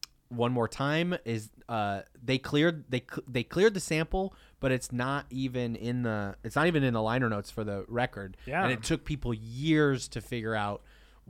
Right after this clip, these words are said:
Speaker 1: Well, and we'll talk about all that next week.
Speaker 2: Sometimes sampling is just finding a bar of music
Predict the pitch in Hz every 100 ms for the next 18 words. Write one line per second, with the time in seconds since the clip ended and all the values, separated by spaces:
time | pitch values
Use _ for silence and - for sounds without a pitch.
0 | 117 131 139 139 143 135 104 104 101 101
1 | 101 95 98 - - 95 185 202 247 240
2 | 208 147 143 143 143 131 113 - 123 110
3 | - - - - 120 127 131 113 104 -
4 | 117 113 113 110 107 117 110 101 - -